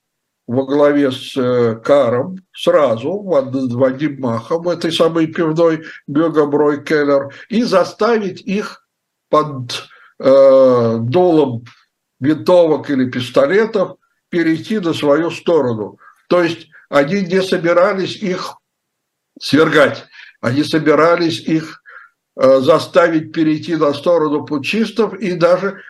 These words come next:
предлагал Гитлер им довольно высокие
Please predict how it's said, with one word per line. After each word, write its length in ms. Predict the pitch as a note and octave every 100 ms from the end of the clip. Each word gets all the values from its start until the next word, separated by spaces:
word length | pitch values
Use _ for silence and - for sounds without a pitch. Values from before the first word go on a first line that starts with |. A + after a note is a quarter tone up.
| -
предлагал 640 | F#3 F3 E3+ D#3+ E3+ G3 D#3+
Гитлер 420 | E3+ - D#3+ D3
им 680 | C3 C3+ C3 B2 A2+ G#2 G#2
довольно 400 | A#2 C3 C#3+ C#3
высокие 840 | C3+ C3+ D3+ C#3+ - C3 A#2+ A2+